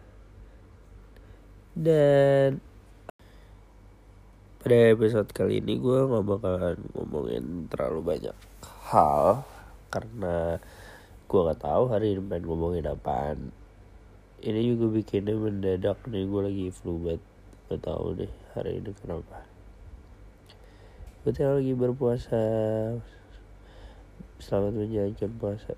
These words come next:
Ini udah, padahal gue tag, entah ya gue diuploadnya kapan, cuman ini itu udah mau memasuki lebaran. Lebaran dan tentunya di masa-masa P S B B,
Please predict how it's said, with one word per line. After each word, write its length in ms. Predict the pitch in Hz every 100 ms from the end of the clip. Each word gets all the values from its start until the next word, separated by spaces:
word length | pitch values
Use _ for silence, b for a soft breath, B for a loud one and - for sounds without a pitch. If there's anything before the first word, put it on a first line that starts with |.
| -
Ini 240 | 127 -
udah, 220 | - 123 110
padahal 360 | 107 113 147 156 143
gue 260 | 139 147 156 151 -
tag, 140 | 147 - - - 175 160 - - B B B - -
entah 280 | 123 147 147
ya 200 | 110 107
gue 160 | 120 117
diuploadnya 480 | 107 - 101 101 101
kapan, 600 | 110 95 - 113 107 127 123
cuman 400 | - 123 120 135
ini 400 | 123 117 117 127 - - - - - - B B B -
itu 720 | 117 - 131 131 131 131 127 -
udah 580 | 107 101 95 95 98 98 - - - - - - - 98
mau 640 | 95 92 92 90 90 95 - - B B B B
memasuki 480 | 98 98 101 101 104
lebaran. 720 | 92 95 95 95 92 90 104 - - - - - - B B B B B B - - 110
Lebaran 480 | 113 110 110 110
dan 240 | 123 120 147
tentunya 800 | 147 160 143 143 147 147 151 151
di 160 | 135
masa-masa 480 | 123 123 117 113 117
P 160 | 113 110
S 80 | -
B 160 | 110
B, 400 | 110 113 110 110